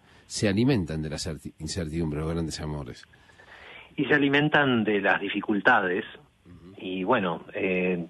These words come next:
Speaker 2: tenemos a este trovador que llevó esto hasta el extremo. Pero hay muchas cosas que son misteriosas en el comportamiento de Geoffrey Rudel,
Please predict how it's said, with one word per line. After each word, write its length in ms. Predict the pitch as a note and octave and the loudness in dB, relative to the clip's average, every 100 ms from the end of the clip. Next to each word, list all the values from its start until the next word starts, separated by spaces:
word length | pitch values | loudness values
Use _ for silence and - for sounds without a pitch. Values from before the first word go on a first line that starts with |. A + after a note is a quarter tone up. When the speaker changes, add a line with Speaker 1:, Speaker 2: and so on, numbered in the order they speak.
| - | 0
Speaker 2:
tenemos 440 | G2+ A#2 C3 G#2+ | 2 4 4 2
a 280 | G2+ F#2+ F#2+ | 2 2 2
este 180 | G#2 - | 0 -2
trovador 420 | G#2+ A2 A2+ C#3+ | 0 2 2 0
que 120 | - - | -4 -10
llevó 280 | - G2 A#2+ | -8 -2 0
esto 440 | B2+ B2+ - B2 G2 | 0 0 0 0 0
hasta 460 | F#2 - F#2+ F#2+ - - | -6 -6 -4 -4 -8 -10
el 140 | F#2 | -8
extremo. 640 | F#2+ - - A2 F#2+ F2 - _ - - - - - - - - - - - - _ _ _ _ _ _ _ _ _ _ _ _ _ _ _ _ _ _ - - - - | -6 -4 0 2 2 -4 -8 _ -20 -14 -12 -10 -10 -10 -10 -10 -12 -18 -20 -20 _ _ _ _ _ _ _ _ _ _ _ _ _ _ _ _ _ _ -20 -20 -20 -4
Pero 800 | C#3+ C#3 C3+ C3 B2 A#2 A2+ A#2+ | 0 2 2 0 0 0 0 0
hay 140 | C#3+ D#3 | 0 0
muchas 440 | F3 G#3 F#3+ - | -2 0 -2 -2
cosas 500 | - A#2+ G#2+ A2+ G2+ | -2 -2 -2 -4 -6
que 160 | - G2+ | -8 -8
son 180 | G#2 | -6
misteriosas 600 | G2+ G2 G#2 G#2 F#2 F#2 F2 | -4 -4 0 0 0 -4 -8
en 60 | F#2 | -12
el 80 | |
comportamiento 960 | - F2+ - - G2 A2+ B2 A#2 A2 G2 | -12 -10 -4 0 2 4 2 2 0 0
de 260 | F#2 F#2 F2 | 0 0 -2
Geoffrey 280 | G#2 A#2 | -2 -2
Rudel, 500 | G#2 A2 A2+ B2 C3 | 0 2 4 4 0